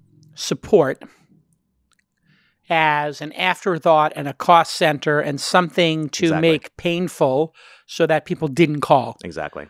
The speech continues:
Speaker 2: Most,
Speaker 1: It
Speaker 2: most companies do.
Speaker 1: What a colossal, idiotic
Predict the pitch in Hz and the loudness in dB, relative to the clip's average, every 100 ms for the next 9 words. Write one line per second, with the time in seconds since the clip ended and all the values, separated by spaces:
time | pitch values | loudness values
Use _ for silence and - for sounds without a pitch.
0 | - _ _ _ 123 143 214 - 123 120 | -20 _ _ _ 2 2 2 0 -4 -4
1 | 92 78 76 71 71 92 _ _ _ _ | -6 -10 -14 -14 -16 -16 _ _ _ _
2 | _ - 185 254 208 - - 180 170 175 | _ -2 2 2 2 -8 -6 -2 4 2
3 | 175 202 175 180 - _ _ - 214 214 | 2 -2 -2 -4 -12 _ _ -2 2 4
4 | 160 147 143 143 - | 6 4 2 -2 -12